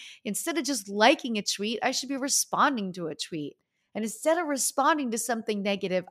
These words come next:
I should be responding to something positive. So that's, like, a big moment for me, a big twenty twenty-three thing.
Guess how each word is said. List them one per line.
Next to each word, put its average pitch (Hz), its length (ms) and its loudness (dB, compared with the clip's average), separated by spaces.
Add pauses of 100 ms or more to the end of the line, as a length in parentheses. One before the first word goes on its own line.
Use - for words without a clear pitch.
I 247 120 -2
should 240 180 -4
be 226 80 -4
responding 180 600 -6
to - 60 -10
something 160 380 -10
positive. 123 540 -12 (1200)
So - 140 -4
that's, 294 280 6
like, 247 120 -2
a 214 100 4
big 214 420 4
moment 208 420 0 (320)
for 233 200 2
me, 196 400 0 (300)
a 196 120 2 (100)
big 220 240 2 (260)
twenty 220 360 -4
twenty-three 214 920 -4
thing. 233 520 -2